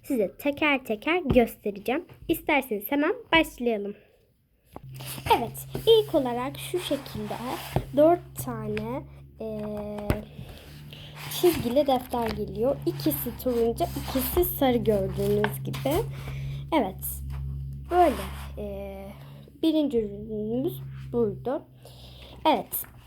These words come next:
burada da, e, bu şekilde spiralli kareli defter var. Bu şekilde. Burada bakayım kaç sayfaymış. Bakalım, seksen sayfalık bir şey.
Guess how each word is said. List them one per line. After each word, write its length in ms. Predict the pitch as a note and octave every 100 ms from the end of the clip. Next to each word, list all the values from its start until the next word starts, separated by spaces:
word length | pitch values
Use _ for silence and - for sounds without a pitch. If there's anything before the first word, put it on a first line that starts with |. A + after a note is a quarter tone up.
| -
burada 440 | A4 B4+ - A#3
da, 280 | G#3+ G#3+ C#4+ -
e, 60 | A3 G#3 G#3 G#3 G3+ G3+ - - - - -
bu 60 | G4
şekilde 460 | - - G#3 A#3
spiralli 1120 | C#4+ - - - C#4 A#3 G#3 G3+ G3 G3+ C4+ G#4+ - - - - -
kareli 480 | - - E4 A3+ F#3+
defter 640 | E3+ - _ - E3+ - G#3+
var. 180 | C4+ G4+ - - - - - - _ _ - _ _ _ -
Bu 60 |
şekilde. 560 | G#3 G3 - - - B3 F#4 - - -
Burada 260 | C4 C#4+
bakayım 400 | C4+ C4 - C4+ C4+
kaç 180 | C#4+ C#4
sayfaymış. 880 | - G3+ G#3 G#3+ G#3 B3+ E4 E4+ F4 - - - - - - - - -
Bakalım, 500 | - - A3+ D4 E4+
seksen 540 | - - F#4+ - B3+
sayfalık 600 | A3 G#3 F3+ - C4 C#4+
bir 80 | -
şey. 260 | - -